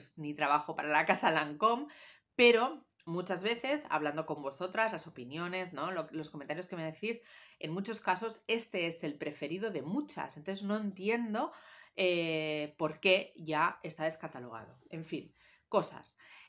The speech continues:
Eh, ¿qué tiene esto? Bueno, pues esto tiene, eh, la rosa de Lancôme, que para mí es maravillosa, mezclado con diferentes tipos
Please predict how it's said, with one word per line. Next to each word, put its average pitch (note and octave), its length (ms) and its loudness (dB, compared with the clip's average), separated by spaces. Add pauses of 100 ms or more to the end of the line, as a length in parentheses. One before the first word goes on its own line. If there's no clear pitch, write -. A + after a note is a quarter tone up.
Eh, A3 380 8
¿qué D#4 100 6
tiene D3 420 2
esto? - 360 -8
Bueno, C#3 160 -10
pues C#3 200 -16
esto G#3 300 -6
tiene, G3+ 480 -2
eh, D#3+ 240 0
la C#3+ 160 -2
rosa F3+ 240 -2
de F#3 60 6
Lancôme, F3+ 400 0
que F3 80 -8
para D#3 180 2
mí E3 80 -6
es E3 80 -8
maravillosa, F#3+ 580 0
mezclado F#3 760 2
con F#3 380 4
diferentes E3+ 600 -4
tipos D3+ 560 -6